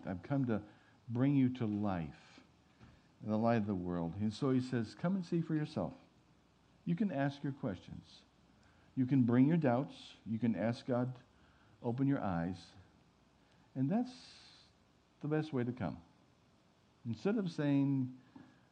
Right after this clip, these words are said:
"I understand it all," listen, and just like the Apostle Paul, he said, "I, I'm just learning. I'm just learning." And that's the thing about becoming a Christian.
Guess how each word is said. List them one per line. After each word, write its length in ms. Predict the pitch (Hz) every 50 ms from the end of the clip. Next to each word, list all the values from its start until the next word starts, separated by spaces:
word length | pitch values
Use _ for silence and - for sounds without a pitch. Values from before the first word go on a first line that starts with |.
| _ -
"I 180 | - 117 123 131
understand 480 | 139 147 143 139 - 143 135 135 131
it 20 | 117
all," 220 | 104 101 101 92 82
listen, 480 | 120 135 131 127 - 101 87 80 69 - - - _ _ _ _ _ - _ -
and 300 | 107 110 85 92 107 104
just 240 | 117 123 123 127 127
like 180 | 120 117 117
the 60 | - 127
Apostle 360 | 127 127 113 110 120 - 131
Paul, 360 | 127 107 85 80 78 80 78 -
he 80 | 107 104
said, 260 | 101 - 107 92 92 92 - - - _ - - - - _ _ _ _ _ _ _ _ -
"I, 280 | - 104 - - 107 104
I'm 160 | 98 98 98
just 280 | 117 113 107 - -
learning. 380 | 101 92 85 82 80 80 80 80 - - - - - - - - - - - _ _ _ - -
I'm 140 | 113 107 101
just 260 | 98 107 101 101 -
learning." 360 | 87 80 76 80 85 80 76 71 67 - _ _ _ _ _ _ _ _ _ _ _ _ _ _ _ _ - - - - _ -
And 100 | 123 127
that's 180 | 151 190 - -
the 60 | 175
thing 220 | 165 - 180 175 170
about 240 | 135 120 101 95
becoming 380 | 120 120 113 - 139 127 127 123
a 40 | 123
Christian. 540 | 127 - - 127 123 - - - - - 95